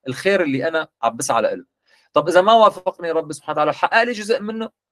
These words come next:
وجعلني من خلال إني أنا ما حقق الغاية الكبيرة من هذا الهدف، إني أعمل هدف آخر بنفس مشروعي، بنفس طريقي، أعمل طريقة أخرى، إذن الخير بالطريقة الأخرى. فهمتوا علي شلون؟ هيك.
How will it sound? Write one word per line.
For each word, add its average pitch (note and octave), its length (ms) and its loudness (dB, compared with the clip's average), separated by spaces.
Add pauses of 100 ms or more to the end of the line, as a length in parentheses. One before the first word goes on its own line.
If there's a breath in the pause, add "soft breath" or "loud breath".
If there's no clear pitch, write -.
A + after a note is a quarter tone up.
وجعلني C#3+ 1800 2
من D3+ 140 -10
خلال E3+ 380 -2
إني E3+ 220 -12
أنا F3+ 140 -8
ما F3 260 0
حقق A3+ 500 -4
الغاية D#3 440 0
الكبيرة C3 480 -2
من A#2+ 120 -6
هذا D3 220 -2
الهدف، C#3+ 360 -4
إني C#3 360 -8 (100)
أعمل D#3+ 280 0
هدف C#3+ 400 0
آخر C3+ 520 2 (280)
بنفس F#3 520 -2
مشروعي، C3 600 -2 (260)
بنفس F3+ 400 -2
طريقي، C3 480 0 (260)
أعمل E3+ 340 4
طريقة D#3+ 480 2
أخرى، C3+ 420 -4
إذن D#3 240 -2
الخير C#3 320 -4
بالطريقة A2 480 -6
الأخرى. - 280 -10 (1000)
فهمتوا A#2 220 2
علي B2 280 0
شلون؟ C#3+ 280 -14 (300 soft breath)
هيك. - 340 -6